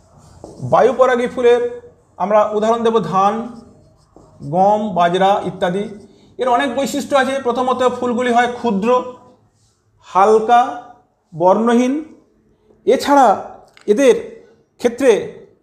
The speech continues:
গর-, আহ, পুংদণ্ডটা লম্বা হয়, বাইরের দিকে পরাগ সংযোগ করার জন্য অনেকটা সুবিধা পায় এরা।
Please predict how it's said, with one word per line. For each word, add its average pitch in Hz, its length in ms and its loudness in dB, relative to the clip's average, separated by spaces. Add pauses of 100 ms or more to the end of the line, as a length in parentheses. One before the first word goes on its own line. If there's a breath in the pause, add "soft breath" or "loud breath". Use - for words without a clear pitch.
(120)
গর-, 180 180 2
আহ, 165 400 2 (120)
পুংদণ্ডটা 247 600 0
লম্বা 214 360 2
হয়, 233 160 2
বাইরের 196 300 0
দিকে 233 140 -6
পরাগ 208 280 -4
সংযোগ 214 380 -6
করার 196 340 -4
জন্য 208 360 -2 (280)
অনেকটা 180 280 0
সুবিধা 214 380 2
পায় 240 200 4
এরা। 247 300 4